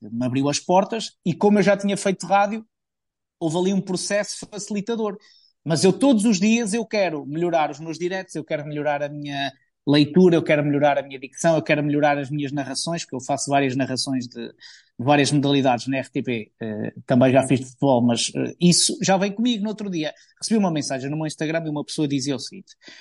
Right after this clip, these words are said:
"Eu sou, eu quero ser, o meu filho quer ir para jornalismo, eh, uma pessoa amiga. Como é que tu fazes as narrações?" Eu não sei explicar como é que se faz uma narração, porque isto nasceu comigo. O que eu sei é que estudo bastante, eu, eu estudo mais.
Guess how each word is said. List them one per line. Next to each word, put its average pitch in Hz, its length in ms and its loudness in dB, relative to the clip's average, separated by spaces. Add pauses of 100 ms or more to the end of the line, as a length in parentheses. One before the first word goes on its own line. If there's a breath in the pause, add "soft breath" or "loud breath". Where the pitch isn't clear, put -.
(160 loud breath)
"Eu 165 100 6
sou, 226 500 4
eu 185 120 2
quero 208 240 0
ser, 196 460 -4 (360 soft breath)
o 160 60 -2
meu 165 100 2
filho 185 260 0
quer 170 200 2
ir 180 120 0
para 160 240 -2
jornalismo, 156 840 -2
eh, 127 220 -4
uma 139 180 -6
pessoa 147 260 6
amiga. 117 340 2 (420 soft breath)
Como 220 200 6
é 226 40 4
que 233 80 -6
tu 220 100 4
fazes 190 300 4
as 170 100 0
narrações?" 135 560 -6
Eu 190 100 4
não 202 100 4
sei 196 140 2
explicar 185 460 0
como 135 180 -8
é 131 40 -6
que - 60 -14
se - 60 -8
faz 135 160 0
uma 131 120 -2
narração, 135 600 -4
porque 185 220 2
isto 196 160 4
nasceu 208 280 4
comigo. 220 480 2 (400 soft breath)
O 165 80 4
que 180 100 2
eu 160 60 6
sei 233 220 6
é 214 60 4
que - 80 -8
estudo 170 380 0
bastante, 180 480 0 (260)
eu, 170 220 -2
eu 165 100 -2
estudo 202 340 -2
mais. 139 500 -6